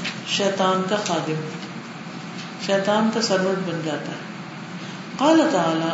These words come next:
اللہ تعالیٰ فرماتا ہے، الذین یأکلون الربا، وہ لوگ جو سود کھاتے ہیں، ربا کھاتے ہیں، لا یقومون، نہیں وہ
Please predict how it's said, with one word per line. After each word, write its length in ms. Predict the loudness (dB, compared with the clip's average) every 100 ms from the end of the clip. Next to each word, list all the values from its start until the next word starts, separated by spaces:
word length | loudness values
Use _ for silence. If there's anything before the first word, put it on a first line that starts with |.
| 0
اللہ 200 | 2 4
تعالیٰ 240 | 4 4 2
فرماتا 460 | 2 0 0 -2 -4
ہے، 100 | -4 -8 -10 -12 -12 0
الذین 580 | 4 6 6 4 4 4 4
یأکلون 600 | 4 4 4 8 8 8
الربا، 480 | 6 4 4 4 2 -2 -6 -8 -8 4
وہ 80 | 8
لوگ 280 | 8 8 6
جو 100 | 4
سود 280 | 6 8 8 6
کھاتے 300 | 4 2 0
ہیں، 240 | -4 -4 4
ربا 260 | 6 6 4 4
کھاتے 280 | 2 0
ہیں، 140 | -4 -6 -8 -8 -4 2
لا 180 | 6 8
یقومون، 720 | 6 6 4 6 6 4 2 2
نہیں 240 | 2 2 2
وہ 120 | 2